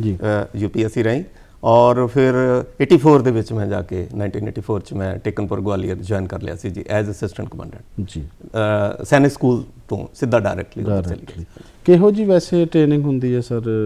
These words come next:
Speaker 1: ਜੇ ਸਿਕਿਉਰਿਟੀ ਫੋਰਸਿਸ ਦੀ ਸਾਡੇ ਬੱਚੇ ਖਾਸ ਕਰਕੇ, ਕਈ, ਅਮ, ਪੰਜਾਬ ਦੇ ਨੌਜਵਾਨਾਂ ਦੀ ਗੱਲ ਕਰਦਾ ਜਾਂ ਸਾਡੇ ਦੇਸ਼ ਦੇ ਜਿਹੜੇ ਨੌਜਵਾਨ ਨੇ, ਕਈ ਵਾਰੀ ਇਹ ਦੇਖਦੇ ਵੀ ਟ੍ਰੇਨਿੰਗ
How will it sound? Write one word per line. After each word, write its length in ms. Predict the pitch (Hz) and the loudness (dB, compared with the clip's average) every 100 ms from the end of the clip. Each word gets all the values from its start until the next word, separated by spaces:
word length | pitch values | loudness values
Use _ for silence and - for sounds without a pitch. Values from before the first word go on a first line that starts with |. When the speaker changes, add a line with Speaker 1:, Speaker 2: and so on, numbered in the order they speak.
| 104 95 67 80 | -2 -6 -10 -10
Speaker 1:
ਜੇ 220 | 104 120 | -4 -2
ਸਿਕਿਉਰਿਟੀ 500 | 113 - 120 117 131 | -4 -2 -2 0 -2
ਫੋਰਸਿਸ 440 | 123 117 107 117 104 | -2 -2 -2 -4 -2
ਦੀ 160 | 110 | -4
ਸਾਡੇ 280 | 104 104 107 | -2 -2 -2
ਬੱਚੇ 340 | 101 98 - | -2 -2 -4
ਖਾਸ 260 | 107 107 101 | -2 -2 -4
ਕਰਕੇ, 360 | - 101 107 104 - - - - - | -4 -6 -4 -6 -10 -20 -20 -10 0
ਕਈ, 360 | 135 139 139 | 4 4 4
ਅਮ, 460 | 98 - 117 117 113 | 0 -4 -2 0 0
ਪੰਜਾਬ 500 | 117 123 120 120 120 | 0 4 6 4 2
ਦੇ 140 | 131 | 2
ਨੌਜਵਾਨਾਂ 540 | 123 110 110 120 120 123 | 4 2 2 2 2 2
ਦੀ 160 | 120 | 2
ਗੱਲ 180 | 117 110 | 2 0
ਕਰਦਾ 380 | 110 110 107 117 | 0 -2 0 0
ਜਾਂ 140 | 123 | 0
ਸਾਡੇ 260 | 120 123 131 | 2 2 2
ਦੇਸ਼ 260 | 117 110 | 2 2
ਦੇ 100 | 117 | 0
ਜਿਹੜੇ 220 | 123 127 131 | 0 0 0
ਨੌਜਵਾਨ 440 | 104 101 104 123 | 2 0 2 2
ਨੇ, 140 | 120 98 - - - - | 0 -2 -10 -20 -4 6
ਕਈ 140 | 165 | 8
ਵਾਰੀ 240 | 165 160 | 10 10
ਇਹ 120 | 165 170 | 8 8
ਦੇਖਦੇ 300 | 151 143 165 | 6 6 6
ਵੀ 80 | |
ਟ੍ਰੇਨਿੰਗ 480 | 170 170 151 165 156 | 6 8 10 8 8